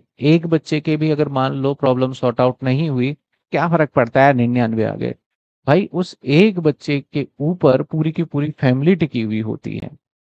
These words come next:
अभी नहीं टिकी, लेकिन दस सालों में तो डिपेंड होगा ना, तो हमारी एक गलती पूरे परिवार को बर्बाद कर सकता है। हम इस हिसाब से लेके चलते हैं आप सभी को, ठीक है ना?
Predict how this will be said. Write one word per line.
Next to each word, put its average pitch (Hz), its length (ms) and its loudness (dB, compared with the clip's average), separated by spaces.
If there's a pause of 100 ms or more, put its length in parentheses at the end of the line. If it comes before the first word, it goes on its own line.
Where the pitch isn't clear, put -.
(140)
अभी 151 260 4
नहीं 175 240 2
टिकी, 139 300 -2
लेकिन 156 300 -2
दस 147 180 2
सालों 160 280 -2
में 160 100 -2
तो 160 60 2
डिपेंड 139 360 0
होगा 165 260 0
ना, 143 140 -4
तो 147 80 -4
हमारी 143 380 0
एक 165 220 0
गलती 160 460 2 (420)
पूरे 151 160 4
परिवार 123 480 4
को 127 120 -4
बर्बाद 104 360 0
कर 104 120 -6
सकता 110 320 -6
है। - 60 -4
हम 120 240 -4
इस 139 200 -2
हिसाब 110 240 -4
से 113 140 -4
लेके 98 260 -6
चलते 110 340 -10
हैं 113 60 -6
आप 113 140 -10
सभी 107 240 -12
को, 113 120 -14
ठीक 123 220 -6
है 151 60 -6
ना? 156 100 -10